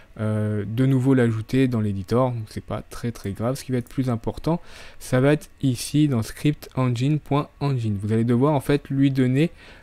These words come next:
le nouveau nom. Donc le nouveau nom du projet et le nouveau nom du module. Donc vous allez faire ça avec une redirection qui s'appelle Active Game Name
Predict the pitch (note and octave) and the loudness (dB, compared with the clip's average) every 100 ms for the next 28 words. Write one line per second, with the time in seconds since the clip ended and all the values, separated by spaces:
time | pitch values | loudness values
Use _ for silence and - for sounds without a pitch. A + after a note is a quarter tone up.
0 | - C3+ D#3+ E3+ D3 A#2+ A2+ D#3+ F#3+ - | 0 6 8 8 8 6 6 4 2 -10
1 | - - - - G#2+ - - - A#2+ C#3 | -20 -20 -12 -2 -2 -2 -12 -2 4 6
2 | C#3+ C#3 C3+ C3+ C3+ B2 C3+ B2+ A#2+ A2+ | 6 6 4 4 2 4 4 4 0 2
3 | B2+ D#3+ D#3+ C3+ B2 B2 A#2 A2+ C#3+ F3+ | 4 4 4 4 2 2 2 2 2 0
4 | E3+ B2 C3+ E3+ C#3 C3 C#3 B2 A2 G2+ | -2 0 2 2 2 4 4 6 2 2
5 | - - - - A2+ A2 - - A#2+ C#3 | -6 -18 -20 -4 -2 -2 -10 -4 4 6
6 | D3 C#3+ C3 - - D#3+ C#3+ C3 C#3 - | 6 6 2 2 4 4 6 4 2 -2
7 | B2+ A#2+ A2+ A#2 A#2 G#2+ G#2+ C3+ D3+ D#3 | -2 2 2 2 2 0 0 0 2 2
8 | - G#2+ C3 C#3 - A#2 A#2 - D3+ D3 | 0 2 4 2 2 -2 -2 0 0 0
9 | A2+ A#2+ B2 A#2 B2 D#3+ D#3 | 0 2 4 4 4 2 0